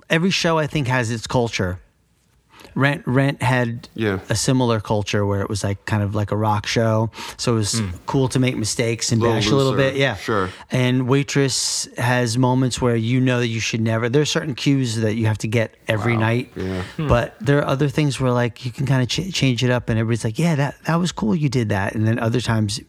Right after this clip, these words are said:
Speaker 1: you feel like, "Hmm,
Speaker 3: Mm-hmm.
Speaker 1: maybe I shouldn't do that lick again, ever, ever again." So,
Speaker 3: <laughs>
Speaker 1: but the, the people there are great. Really, really great.
Speaker 3: The next thing you said, earning your doctoral degree. Do you wanna talk about that? Is
Speaker 1: Yeah, man. I, I became a doctor of education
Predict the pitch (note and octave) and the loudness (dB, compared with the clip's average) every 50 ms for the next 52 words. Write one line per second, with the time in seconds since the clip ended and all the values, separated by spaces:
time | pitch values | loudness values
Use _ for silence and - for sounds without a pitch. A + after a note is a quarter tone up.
0 | _ _ - D#3 A2+ - C3+ B2 A2+ A2 G#2+ G#2 - - - - - - - - | _ _ -8 -8 -4 0 0 2 2 2 2 0 -4 -8 -20 -18 -18 -16 -10 0
1 | - F3+ G#3 G#3 F3 C#3 B2 A2 G2 F#2+ F2 - C#3+ C3 B2+ B2 B2 A2+ A2 G#2+ | 4 6 6 6 6 4 4 2 0 -2 -4 -6 -6 -4 -4 -2 -2 -2 -2 2
2 | A2+ C#3+ D3+ E3+ F#3 E3+ - G3 F#3 F3+ D#3+ D3+ G3+ G#3 E3+ C#3+ A2+ G#2+ - - | 4 4 4 4 2 2 2 2 4 4 4 4 2 4 4 2 0 0 -4 -2
3 | A#2 B2+ B2 - C3+ A#2+ G#2+ A#2+ A2+ A2 A2 G#2+ G#2 A2 A2 A#2 D3 - - D#3+ | 0 0 0 0 0 2 2 2 4 4 2 2 2 4 2 2 2 2 2 2
4 | - - A#2+ A#2+ - D3+ C3+ G#2+ G#2+ G#2+ D3 B2 - C3+ A2+ A2+ G#2+ A2 C#3+ B2+ | 2 2 2 2 2 2 0 0 0 0 0 2 2 2 2 2 2 0 -2 -2
5 | - - A#2 G2+ - - D3+ C#3 - E3 D#3 D3 - - - - - - C3+ - | -2 -4 -4 -4 -2 0 0 2 4 2 2 2 0 -10 -20 -12 -4 -2 2 2
6 | D#3 E3+ C#3 D#3 D3 C#3+ C3 A#2+ A#2 G2+ - A#2 A#2+ A2+ G2 F#2 - _ _ _ | 2 2 4 4 4 4 2 2 0 -2 0 0 0 0 0 -4 -8 _ _ _
7 | _ _ - - A#2+ B2 B2+ B2 A#2+ A2+ G#2+ G#2 G#2+ G#2 A2 G2+ F#2+ F#2 - - | _ _ -4 0 2 4 4 4 4 2 2 2 2 2 2 2 0 0 -4 -6
8 | - - - - C3 B2 B2 B2 A#2+ C3 D3 - - - - E3 D3 C#3 C3 - | -12 -20 -18 -14 -10 -4 -2 -2 0 0 0 0 -2 -4 -4 -4 -4 -2 -4 -2
9 | - C#3 B2+ B2 A2+ G#2+ - - - - B2+ C#3 D3 C#3+ C#3 B2+ A#2 A2+ A2+ A2 | 0 0 0 0 -2 -4 -10 -8 -2 0 0 0 0 0 -2 0 0 0 0 0
10 | G#2 G2+ - C3+ C3 C3+ - - - D#3+ D#3+ D#3+ D#3+ D#3+ D#3 D#3 D#3 E3+ E3 E3+ | -2 0 2 2 2 2 -2 -4 -2 0 0 2 0 0 -2 -2 -4 -4 -2 -2
11 | F3 F3+ F#3 F#3 F3+ D#3+ C#3 B2 B2+ B2+ C#3+ C3+ D3 D3+ - F3 D#3 C3 B2+ A2 | -2 -2 -2 -2 0 0 0 0 2 2 2 2 2 2 2 2 0 0 0 0
12 | E3+ C#3+ C#3+ D#3+ E3+ - B2+ A#2+ A#2 A2+ G2+ C3 D3+ D3+ C3+ B2 B2 C3 C3 C3+ | 0 0 0 -2 -2 -2 -2 -2 -2 0 0 0 2 2 2 2 2 2 0 -2
13 | B2+ A2+ - - A2+ A#2 - - A#2 A#2 B2 A#2+ A2+ D3+ C#3 B2 G#2 - C3 A#2+ | -4 -6 -6 -4 -4 -4 -4 -4 -4 -2 -2 0 0 0 0 0 0 0 2 2
14 | B2 C3 - - B2+ A2+ G#2+ A2 G#2+ A2+ A2+ A2+ B2+ A#2+ - B2 A#2 A2+ G#2+ - | 2 0 -2 -2 0 0 2 2 2 2 0 0 -2 -2 0 2 2 2 2 2
15 | - G#2 G#2 G2+ G2 | 2 2 2 2 2